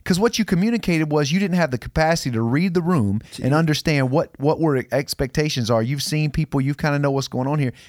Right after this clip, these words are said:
Speaker 1: You showed up completely not acknowledging that, so th-, we got a problem.
Speaker 2: Okay, I'll give you this. This is my personal experience, bro. I, if we get ready for, um,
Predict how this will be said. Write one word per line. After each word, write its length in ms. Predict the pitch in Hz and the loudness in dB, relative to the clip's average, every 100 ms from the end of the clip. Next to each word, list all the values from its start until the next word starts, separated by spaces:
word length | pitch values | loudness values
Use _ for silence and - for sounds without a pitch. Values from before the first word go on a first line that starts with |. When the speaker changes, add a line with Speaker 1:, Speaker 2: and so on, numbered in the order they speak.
| _ | _
Speaker 1:
You 180 | 123 170 | 0 0
showed 280 | - 147 143 | 2 2 2
up 160 | 143 | 0
completely 480 | - 120 - 151 139 | 0 -2 0 -2 0
not 240 | 127 131 117 | 0 0 0
acknowledging 560 | 107 135 175 127 107 | 0 -2 0 0 0
that, 220 | 101 101 - - - _ | 0 0 -4 -14 -20 _
so 320 | - 139 120 | 0 0 0
th-, 220 | 117 120 | -4 -4
we 100 | 131 | -2
got 160 | 131 110 | 0 0
a 40 | |
problem. 460 | 95 123 113 - - - - | 0 0 0 -2 -8 -10 -6
Speaker 2:
Okay, 220 | 233 233 | 0 2
I'll 120 | 214 | 2
give 200 | 208 233 | 2 2
you 80 | 233 | 2
this. 280 | 233 226 135 | 2 2 0
This 220 | - 220 | -2 -4
is 100 | 175 | -2
my 120 | 151 147 | -2 -2
personal 520 | - 202 208 202 190 | 0 0 0 0 -2
experience, 640 | 175 - 139 117 113 - | -4 -4 -4 -4 -8 -14
bro. 300 | - 117 117 117 - - - - | -12 -8 -8 -10 -18 -20 -18 0
I, 200 | 185 190 - - | 0 0 -4 2
if 480 | 196 190 165 - | 4 4 0 -8
we 160 | - 220 | -2 -2
get 160 | 247 226 | 0 0
ready 240 | 214 202 | 2 0
for, 340 | - 180 165 | 0 0 2
um, 800 | 123 156 156 151 135 101 87 - | 2 0 2 0 -2 -6 -12 -18